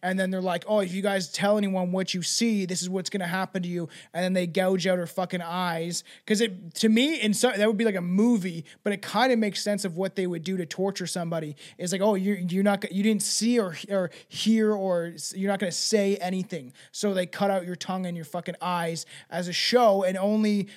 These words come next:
maybe other people would know that this is, like, a sign of the K G B or Soviet soldiers, and they kinda were like, "Yeah, if you guys even talk about the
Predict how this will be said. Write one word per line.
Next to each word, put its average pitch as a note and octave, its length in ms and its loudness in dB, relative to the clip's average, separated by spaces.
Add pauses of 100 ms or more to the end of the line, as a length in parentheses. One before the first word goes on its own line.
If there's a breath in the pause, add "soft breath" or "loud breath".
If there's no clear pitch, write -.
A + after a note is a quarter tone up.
maybe F#3+ 540 0 (320 loud breath)
other G3 420 4
people F#3 760 -2 (260)
would F#3+ 260 0
know F#3+ 840 4 (280 soft breath)
that F3 120 -6
this F#3 160 -4
is, F#3 80 -6
like, F3 120 -4
a D#3+ 40 -8
sign F3+ 640 -2
of E3 260 -6
the D#3+ 80 -8
K F3 200 -4
G E3 180 -6
B F3 480 -4
or D#3+ 340 -4
Soviet F3 440 -4
soldiers, E3+ 640 -4 (340 loud breath)
and E3+ 220 -6
they E3+ 80 -2
kinda F3+ 240 -2
were F3 120 -2
like, E3+ 180 -4
"Yeah, G3 160 2
if D3+ 100 -4
you F3 80 -4
guys F3 260 0
even F3 160 -4
talk F#3+ 300 2
about E3+ 340 -4
the D#3+ 60 -10